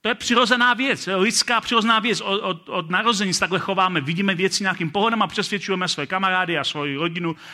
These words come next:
a tak dále, aby to viděli naším pohledem. A v manželství najednou, je to taková zvláštní věc, máme čtvery oči.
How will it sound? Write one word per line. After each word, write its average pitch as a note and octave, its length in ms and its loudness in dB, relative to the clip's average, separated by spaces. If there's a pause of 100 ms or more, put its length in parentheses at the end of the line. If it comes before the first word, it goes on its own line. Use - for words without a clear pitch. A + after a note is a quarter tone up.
(120)
a D3+ 80 -2
tak A2+ 160 -4
dále, F3 340 2 (220)
aby E3 160 -2
to G#3+ 120 0
viděli G#3+ 320 2
naším G#3+ 320 0
pohledem. A3+ 440 0 (280)
A C#3+ 160 2
v B2+ 80 -6
manželství A3+ 1040 0 (440)
najednou, E3+ 760 0
je F#3+ 60 0
to - 20 -10
taková F#3+ 240 0
zvláštní F3 400 0
věc, F3+ 360 -2
máme G3+ 520 2
čtvery A#3 540 -2
oči. A#3 360 -2